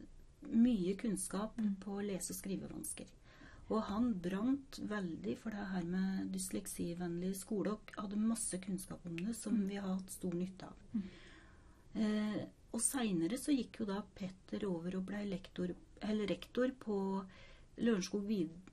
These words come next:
Speaker 1: voksenopplæring.
Speaker 2: Mm. Så han er jo den første som har vært rektor på to forskjellige dysleksivennlige skoler,
Speaker 1: Ja,
Speaker 2: tror jeg. Mm.
Speaker 1: det er jo veldig,
Speaker 2: Mm.
Speaker 1: eh, morsomt.
Speaker 2: Ja.
Speaker 1: Eh, og jobben har jo fortsatt, så nå har vi jo flere skoler som er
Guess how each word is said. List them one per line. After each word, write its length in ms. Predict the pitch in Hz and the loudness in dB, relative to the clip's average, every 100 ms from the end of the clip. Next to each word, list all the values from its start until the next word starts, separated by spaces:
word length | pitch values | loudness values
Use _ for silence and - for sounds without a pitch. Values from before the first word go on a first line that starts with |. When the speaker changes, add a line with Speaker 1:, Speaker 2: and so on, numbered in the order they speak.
| - - | -8 -4
Speaker 1:
voksenopplæring. 640 | 226 - 160 160 180 285 - | -2 0 -2 0 4 2 6
Speaker 2:
Mm. 220 | 269 226 190 - | 8 8 6 -4
Så 100 | - | 0
han 100 | 262 | 6
er 100 | 247 | 8
jo 60 | 220 | 8
den 100 | 240 | 4
første 440 | - 233 - 240 | 0 -4 -2 -2
som 220 | 226 262 254 | 0 4 6
har 200 | 226 226 | 6 2
vært 80 | 226 | 0
rektor 400 | 208 - 233 226 | -6 -4 -2 -2
på 500 | - 226 220 226 233 - - - | 0 0 4 2 2 -6 -16 -4
to 360 | 262 269 320 339 | 4 4 4 2
forskjellige 440 | 294 285 214 214 | -2 0 0 0
dysleksivennlige 720 | 226 233 254 247 226 226 233 254 | 0 0 0 2 2 4 4 4
skoler, 200 | 233 220 | 6 8
Speaker 1:
Ja, 160 | 254 | 10
Speaker 2:
tror 140 | 311 302 | 8 6
jeg. 160 | 285 | 6
Mm. 300 | 294 285 220 | 8 10 10
Speaker 1:
det 120 | 220 | 8
er 260 | 220 226 190 | 6 6 4
jo 80 | 214 | 2
veldig, 520 | 226 214 175 175 196 254 | 2 0 0 0 4 10
Speaker 2:
Mm. 260 | 247 214 | 10 10
Speaker 1:
eh, 40 | 202 | 8
morsomt. 720 | 226 233 - 185 269 - - | 6 4 0 -2 -2 -4 -2
Speaker 2:
Ja. 220 | 214 202 202 - - - - - - - | 2 2 0 -10 -20 -20 -20 -20 -10 2
Speaker 1:
Eh, 280 | 240 247 - | 4 4 4
og 140 | 247 247 | 6 6
jobben 400 | 202 190 302 330 | 6 8 8 8
har 200 | 226 190 | 4 2
jo 280 | 220 233 | 2 0
fortsatt, 480 | 233 - 175 - 240 | -2 -4 -6 -4 -4
så 160 | - 226 | 0 2
nå 100 | 233 | 4
har 100 | 220 | 4
vi 80 | 185 | 2
jo 80 | 214 | 0
flere 340 | - 170 180 | -2 -2 -2
skoler 360 | 240 - 233 175 | -2 2 2 2
som 180 | 208 196 | -2 -2
er 280 | 175 180 | -2 -2